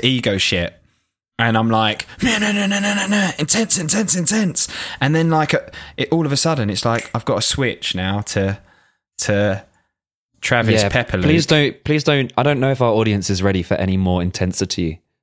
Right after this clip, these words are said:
Speaker 2: from you. Um, just, do we have to advise listener discretion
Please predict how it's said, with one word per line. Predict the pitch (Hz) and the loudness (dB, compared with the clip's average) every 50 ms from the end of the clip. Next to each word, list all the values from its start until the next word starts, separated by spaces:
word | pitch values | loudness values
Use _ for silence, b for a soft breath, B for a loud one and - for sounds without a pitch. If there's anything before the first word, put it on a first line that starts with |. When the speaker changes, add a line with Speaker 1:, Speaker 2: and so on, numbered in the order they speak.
| _ | _
Speaker 2:
from | _ - - 95 87 90 | _ -2 0 2 2 4
you. | 90 98 120 147 147 b b b b b b b b | 2 2 2 0 -4 b b b b b b b b
Um, | - 87 85 82 85 85 82 82 82 82 85 82 82 82 - - _ - - - _ - - - _ _ | -4 -2 0 0 0 0 0 0 0 -2 -2 -4 -6 -8 -10 -14 _ -20 -20 -18 _ -20 -20 -20 _ _
just, | - 85 87 - - - - - - - _ _ - | -6 -4 -4 -4 -4 -8 -10 -14 -18 -18 _ _ -6
do | 101 101 | -2 0
we | 101 101 | 2 2
have | 110 104 - | 2 0 0
to | - 104 101 - - | 0 0 2 2 2
advise | 98 90 87 101 101 101 98 95 92 - - | 0 0 2 2 4 4 2 2 0 -2 -2
listener | 101 101 - 107 101 92 | -2 0 0 0 0 0
discretion | 85 95 - - - 104 95 - - 90 82 82 | 0 -2 -2 0 0 2 2 2 0 0 -2 -4